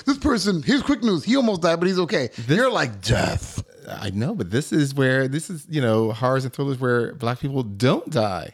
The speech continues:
Speaker 2: in the
Speaker 1: Yeah.
Speaker 2: end.
Speaker 1: Either way, either way, you're dealing death somewhere.
Speaker 2: All right, so one more time for the hoes at home. Here is your clue.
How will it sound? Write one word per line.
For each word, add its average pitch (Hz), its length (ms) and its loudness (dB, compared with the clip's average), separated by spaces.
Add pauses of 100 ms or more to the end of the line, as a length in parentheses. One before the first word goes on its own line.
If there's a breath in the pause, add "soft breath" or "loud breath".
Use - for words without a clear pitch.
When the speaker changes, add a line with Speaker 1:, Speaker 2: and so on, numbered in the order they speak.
Speaker 2:
in 104 180 -4
the 101 80 0
Speaker 1:
Yeah. 85 80 -4
Speaker 2:
end. - 240 -14
Speaker 1:
Either 151 240 -2
way, 139 180 -4
either 156 220 2
way, 143 120 0
you're 135 120 -2
dealing 131 320 -4
death 117 240 -8
somewhere. 107 420 -10
Speaker 2:
All 120 180 2
right, 139 220 4
so 135 100 -4
one 143 200 2
more 202 160 2
time 180 300 0
for 170 80 -4
the 156 80 4
hoes 180 260 2
at 170 80 4
home. 180 320 4
Here 147 240 2
is 151 320 0
your 143 160 2
clue. 143 640 -2